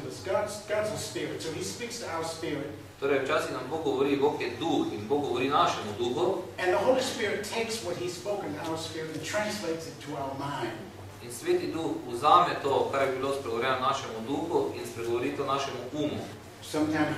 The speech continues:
Speaker 1: we can just get some impressions.
Speaker 2: Včasih dobimo samo nek vtis.
Speaker 1: And then God talks, God will talk.
Speaker 2: In potem Bog govori,
Speaker 1: Can't stop
Speaker 2: Bog bo
Speaker 1: talking.
Speaker 2: govoril, ne preneha govoriti.
Speaker 1: He knows everything that's concerning us.
Speaker 2: On ve, pozna vse stvari, ki nas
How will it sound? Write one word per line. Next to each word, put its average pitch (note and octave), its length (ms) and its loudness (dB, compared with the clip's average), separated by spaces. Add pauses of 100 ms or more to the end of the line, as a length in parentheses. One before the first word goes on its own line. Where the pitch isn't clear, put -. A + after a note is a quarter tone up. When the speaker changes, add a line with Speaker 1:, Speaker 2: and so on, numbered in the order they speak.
Speaker 1:
we D3+ 120 -4
can C3+ 180 -6
just C#3+ 120 -6
get D3 180 -4
some D3+ 160 -4 (160)
impressions. - 580 -2 (440)
Speaker 2:
Včasih E3+ 340 2
dobimo F3 260 0
samo D3+ 180 -4
nek E3 160 -2
vtis. - 500 -4 (880)
Speaker 1:
And B2+ 160 -6
then C#3 200 0
God C3+ 360 0
talks, - 400 -4
God - 200 -4 (120)
will C3+ 280 -4
talk. A#2+ 240 -8 (400)
Speaker 2:
In A2+ 140 -10
potem D3 360 -2 (160)
Bog D3 220 6
govori, A#2 300 2
Speaker 1:
Can't C#3 200 4
stop - 200 4
Speaker 2:
Bog - 200 0
bo - 0 -
Speaker 1:
talking. - 340 6
Speaker 2:
govoril, - 260 2 (320)
ne A2 180 -4
preneha A#2 400 -2 (140)
govoriti. G#2 340 -4 (240)
Speaker 1:
He B2+ 80 -8
knows B2+ 240 -4
everything C#3+ 440 -2
that's B2 180 -8
concerning A#2+ 460 -4 (120)
us. - 180 -10 (260)
Speaker 2:
On C#3 300 2
ve, D3+ 380 4
pozna D3 280 4
vse F3+ 300 6
stvari, C3+ 380 0
ki B2+ 60 -4
nas A2 160 -4